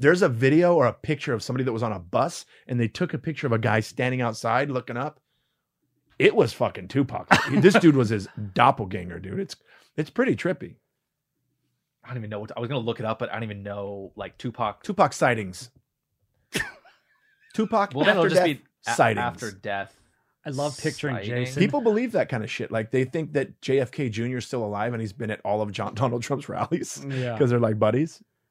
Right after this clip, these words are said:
Speaker 3: It's ridiculous.
Speaker 1: And they did, like, a split screen of him and, like, the real
Speaker 2: I mean, these are so, I mean, whack. It's like,
Speaker 1: That
Speaker 2: this is not
Speaker 1: one,
Speaker 2: enough
Speaker 1: nah.
Speaker 2: to be like, "That's him." Like, similar bone structure.
Speaker 1: Whoa, that's a hundred percent him. Look at the nose.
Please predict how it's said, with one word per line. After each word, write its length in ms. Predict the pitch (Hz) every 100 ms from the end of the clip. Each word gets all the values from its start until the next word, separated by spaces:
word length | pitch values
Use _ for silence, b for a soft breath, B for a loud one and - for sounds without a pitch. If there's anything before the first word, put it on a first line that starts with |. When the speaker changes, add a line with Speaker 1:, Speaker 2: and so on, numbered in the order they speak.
| _
Speaker 3:
It's 220 | 123 -
ridiculous. 380 | 117 95 110 127
Speaker 1:
And 80 | 131
they 80 | 131
did, 120 | 127
like, 160 | 120
a 60 | 117
split 300 | - 123 113
screen 240 | - 127
of 120 | 117 98
him 220 | 110 113
and, 100 | 107
like, 180 | 101 98 _ 131 -
the 100 | 110
real 320 | 123 107 113 - _ b b -
Speaker 2:
I 40 |
mean, 100 | 147
these 120 | 160
are 60 | 127
so, 380 | - 135 101 90 80 _ 87 - 57
I 40 | 110
mean, 200 | 101 95
whack. 380 | 82 82 90 -
It's 100 | -
like, 240 | 104 -
Speaker 1:
That 200 | 175 180
Speaker 2:
this 100 | 196
is 100 | 214
not 220 | 180 180 165
Speaker 1:
one, 100 | 135
Speaker 2:
enough 440 | 127 135 107 95
Speaker 1:
nah. 60 | -
Speaker 2:
to 120 | 135
be 140 | 123
like, 200 | 120 113 - _
"That's 360 | 101 120 170 185
him." 380 | 240 202 202 208
Like, 180 | 120 -
similar 420 | - 165 165 143
bone 260 | 110 120 143
structure. 580 | - 170 - 208 208 _
Speaker 1:
Whoa, 640 | 123 123 123 123 123 123 117
that's 200 | 113 113
a 20 |
hundred 220 | 117 117
percent 280 | 120 - 104
him. 160 | 107
Look 80 | 107
at 40 | 120
the 60 |
nose. 480 | 120 117 110 87 -